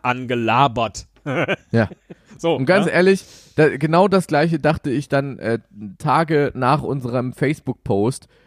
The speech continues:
Speaker 2: Was hab ich denn da angelabert?
Speaker 1: Ja.
Speaker 2: Ich war so, äh, ich hatte die, die rosarote Nagelsmann, äh,
Speaker 1: Ja.
Speaker 2: Hashtag Nagelsmann Sonnenbrille auf und, und war, äh, falling in love mit Julian und, und hab eigentlich gehofft, er, er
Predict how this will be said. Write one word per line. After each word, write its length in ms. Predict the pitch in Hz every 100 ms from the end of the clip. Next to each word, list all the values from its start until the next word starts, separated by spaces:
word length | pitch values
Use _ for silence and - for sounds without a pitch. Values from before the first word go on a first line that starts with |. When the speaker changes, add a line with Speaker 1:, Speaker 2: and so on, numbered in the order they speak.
| -
Speaker 2:
Was 200 | 131 131
hab 140 | 180
ich 120 | 165 147
denn 180 | 131
da 200 | 123 147 120
angelabert? 640 | 113 104 87 87 92 -
Speaker 1:
Ja. 100 | 160
Speaker 2:
Ich 40 |
war 160 | 147 147
so, 360 | 147 160 147 -
äh, 160 | 123 - 180 -
ich 200 | 127 165
hatte 200 | 175 190
die, 260 | 160 156 127
die 180 | 135
rosarote 760 | 135 135 202 180 143 175 175 165
Nagelsmann, 800 | 135 143 180 156 127 113 117 113
äh, 160 | - 101
Speaker 1:
Ja. 80 |
Speaker 2:
Hashtag 440 | 107 165 - 180 -
Nagelsmann 600 | 143 156 160 - 107 107
Sonnenbrille 500 | 131 131 101 101 73
auf 360 | 62 101 - _ _ - 143
und, 280 | 123 127
und 240 | - 113 123
war, 420 | 131 135 135 -
äh, 440 | 82 85 80 90 - 85 80
falling 420 | - 151 180 190
in 100 | 175
love 400 | 147 117 104 147 -
mit 200 | 135 -
Julian 640 | 143 160 110 90 104 170 - _ _ -
und, 300 | 135 135 -
und 240 | 139 131
hab 240 | 123 156 -
eigentlich 260 | 160 185 -
gehofft, 320 | 165 170 -
er, 240 | 113 104 -
er 420 | - 120 117 -